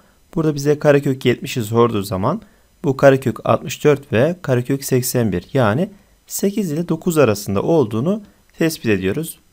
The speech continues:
Birinci adım tamamdır. Bulunan doğal sayıların kareleri karekök içerisinde yazılır. Yani sekize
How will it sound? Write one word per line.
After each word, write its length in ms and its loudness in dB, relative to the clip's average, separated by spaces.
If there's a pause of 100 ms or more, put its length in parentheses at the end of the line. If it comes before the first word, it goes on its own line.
(140)
Birinci 340 0
adım 180 -4
tamamdır. 540 -2 (720)
Bulunan 340 4
doğal 220 6
sayıların 460 2
kareleri 640 2
karekök 420 -2
içerisinde 540 -2
yazılır. 500 0 (120)
Yani 320 0
sekize 520 -6